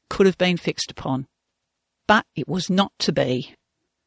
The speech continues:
Though drilling on the Red Bluff would continue for two years, reaching a depth of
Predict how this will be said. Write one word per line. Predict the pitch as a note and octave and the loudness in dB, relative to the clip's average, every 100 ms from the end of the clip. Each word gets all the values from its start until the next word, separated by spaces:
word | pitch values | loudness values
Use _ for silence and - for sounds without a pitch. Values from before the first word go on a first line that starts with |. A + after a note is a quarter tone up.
| _ _ _ - | _ _ _ 0
Though | F3+ F3+ | 2 2
drilling | A3 B3 B3+ A#3 | 4 4 4 0
on | F3+ | -2
the | D#3+ | 2
Red | D#3+ D#3 | 0 2
Bluff | D#3+ D#3 - | 0 0 0
would | E3 - | -6 -4
continue | E3 - G3 E3 | -4 0 0 0
for | - | -4
two | - G3+ | -2 2
years, | F3 D#3 F#3 C#3 D#3+ - - _ | 4 4 4 4 0 -2 -6 _
reaching | E3 D#3+ - D3+ | 2 2 2 0
a | C#3+ | 0
depth | D#3 E3+ - - | 2 2 2 -4
of | C#3+ | -4